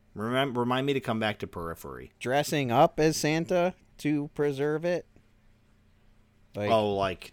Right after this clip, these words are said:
Speaker 1: dads dressing up as
Speaker 2: dads
Speaker 1: Santa,
Speaker 2: dressing
Speaker 1: like, for
Speaker 2: up
Speaker 1: the,
Speaker 2: or,
Speaker 1: yeah.
Speaker 2: like, having someone come, which ruins the whole,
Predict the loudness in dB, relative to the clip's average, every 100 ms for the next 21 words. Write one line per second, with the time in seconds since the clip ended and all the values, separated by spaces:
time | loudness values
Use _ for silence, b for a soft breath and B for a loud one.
0 | -2 0 2 0 -4 -10 -4 -4 -2 -4
1 | 0 2 4 2 0 2 2 2 0 0
2 | 0 0 0 2 2 0 -2 -10 -12 -4
3 | 0 0 0 -4 -4 -4 -4 -4 -4 -4
4 | -6 -4 -2 -2 -2 -6 -10 -12 _ _
5 | _ _ _ -20 _ -20 b b b b
6 | -20 -20 _ _ -8 -6 -2 0 2 2
7 | 0 -2 -4 0 0 0